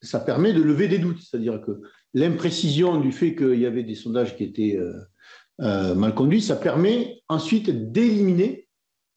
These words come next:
des zones humides et de facto ensuite des zones de compensation. Euh, donc là-dessus, je,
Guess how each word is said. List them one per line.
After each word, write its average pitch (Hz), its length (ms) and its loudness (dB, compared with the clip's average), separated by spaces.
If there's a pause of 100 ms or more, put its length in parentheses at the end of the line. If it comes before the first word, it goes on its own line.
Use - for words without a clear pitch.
(1200)
des 127 180 -2
zones 165 200 2
humides 220 340 0 (260)
et 220 140 0
de 113 480 -4
facto 262 440 -4
ensuite 220 460 -6
des 107 320 -2
zones 247 240 0
de 165 80 2
compensation. 160 580 -6 (2750)
Euh, 110 920 0 (240)
donc 131 400 -2
là-dessus, 160 720 0 (1700)
je, 117 1300 -2